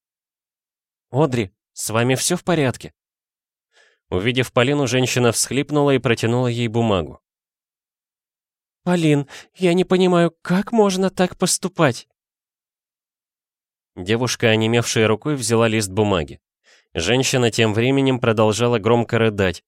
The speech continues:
время от времени сморкаясь в носовой платок. «Мам,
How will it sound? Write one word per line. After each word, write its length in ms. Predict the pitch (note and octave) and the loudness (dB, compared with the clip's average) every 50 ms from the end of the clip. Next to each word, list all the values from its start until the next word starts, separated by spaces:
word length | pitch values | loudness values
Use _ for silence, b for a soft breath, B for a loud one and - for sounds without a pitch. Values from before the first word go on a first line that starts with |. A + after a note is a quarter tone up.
| _ _ | _ _
время 380 | - F2+ F#2+ G#2 G2 F#2+ F#2 F2+ | -6 -2 0 0 2 2 2 0
от 120 | F2 - | 0 0
времени 320 | G2+ G2+ A2 A2+ G#2+ G2 F#2+ | 0 0 2 2 0 0 -2
сморкаясь 640 | - - G2+ F#2+ F2+ E2 - - G#2+ A2+ A#2 - - | -2 -2 0 0 -2 -2 -2 -2 -2 -2 -2 -4 -4
в 80 | A2+ | -4
носовой 460 | A2 A2 G2+ - - F#2+ F2 F#2+ F2+ E2 | -2 -2 0 0 0 0 0 0 -2 -2
платок. 520 | - F#2 F2+ F2 - - C#2 - _ _ _ _ _ _ _ _ _ _ _ _ _ _ _ _ _ _ _ _ _ - | -2 -2 -2 -2 -4 -8 -12 -14 _ _ _ _ _ _ _ _ _ _ _ _ _ _ _ _ _ _ _ _ _ -14
«Мам, 400 | E2 E2 E2+ F2 G2 G#2+ A#2 B2 | -6 -2 0 0 0 0 -2 -6